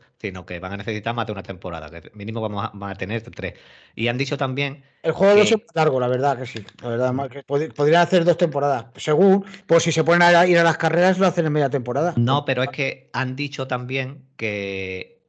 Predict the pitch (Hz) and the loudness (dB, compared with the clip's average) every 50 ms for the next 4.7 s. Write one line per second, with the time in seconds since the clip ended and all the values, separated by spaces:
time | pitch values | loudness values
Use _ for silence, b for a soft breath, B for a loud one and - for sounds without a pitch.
0 | _ _ _ - 113 117 117 120 139 147 143 135 135 135 - - 120 117 117 113 | _ _ _ -14 -12 -10 -6 -4 -2 0 0 -2 -4 -6 -6 -4 -2 -2 -2 -2
1 | 113 110 113 113 110 110 110 110 110 110 113 110 113 107 104 113 110 110 110 117 | -2 -4 -6 -8 -10 -10 -10 -10 -8 -6 -4 -4 -4 -6 -4 -4 -4 -4 -4 -8
2 | 120 117 - 95 90 90 90 90 - 92 92 95 104 98 - 113 107 104 98 101 | -10 -12 -12 -14 -14 -12 -14 -14 -12 -12 -10 -10 -10 -8 -6 -6 -6 -6 -8 -8
3 | 95 98 95 95 95 95 95 98 95 95 95 95 95 92 - 113 101 107 98 98 | -8 -8 -8 -8 -8 -8 -8 -8 -8 -8 -10 -10 -12 -14 -14 -10 -8 -6 -6 -6
4 | 98 98 101 95 - - - - - 117 117 104 107 - | -6 -8 -10 -12 -12 -14 -12 -6 -4 -4 -4 -4 -8 -14